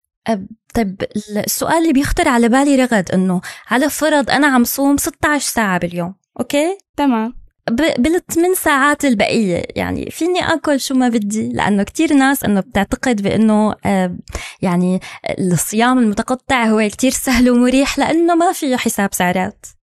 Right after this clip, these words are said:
Speaker 2: آه، هلا أكيد لا. هاد أكبر خطأ يعني نحنا بنوقع فيه،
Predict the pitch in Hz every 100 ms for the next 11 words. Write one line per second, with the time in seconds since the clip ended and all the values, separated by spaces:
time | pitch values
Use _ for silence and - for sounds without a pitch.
0 | - 240 240 240 240 240 - 262 202 202
1 | 208 - _ _ _ _ - 254 220 -
2 | 254 240 240 - 247 233 - 208 214 220
3 | 220 - 226 208 208 196 202 262 220 226
4 | 247 240 220 - 220 220